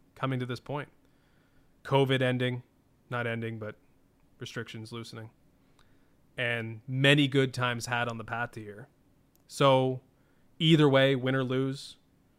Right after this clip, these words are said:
it should probably be a celebration in Montreal on Monday night in Game four. Um, but it's difficult to believe that they get back into this series and celebrate a Stanley Cup twenty-eight years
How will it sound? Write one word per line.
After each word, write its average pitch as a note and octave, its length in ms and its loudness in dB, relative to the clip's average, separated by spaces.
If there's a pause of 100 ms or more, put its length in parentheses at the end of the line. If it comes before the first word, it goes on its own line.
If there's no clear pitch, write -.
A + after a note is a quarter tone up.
(440)
it C3+ 100 -6
should C3 140 -4
probably C3 280 2
be C3 120 -2
a B2+ 60 -2
celebration B2+ 580 -4
in B2+ 100 -4
Montreal B2+ 560 -6 (1120)
on C#3 140 -2
Monday B2+ 240 2
night B2 200 0
in A#2+ 80 -6
Game A#2+ 180 -8
four. B2 380 -10 (540)
Um, B2 580 -4 (1080)
but C3+ 180 2
it's C3 160 -4
difficult C3 400 -2
to B2 60 -6
believe A#2+ 240 -8
that A2+ 120 -6
they A#2 100 -10
get A2+ 140 -8
back A2+ 280 -6
into B2 140 -10
this A2 180 -10
series A2 580 -12 (500)
and A#2+ 220 -6
celebrate A2+ 560 -4 (640)
a C3+ 80 -10
Stanley A2+ 320 -6
Cup G#2+ 280 -10 (320)
twenty-eight A#2 520 -8
years G#2 400 -14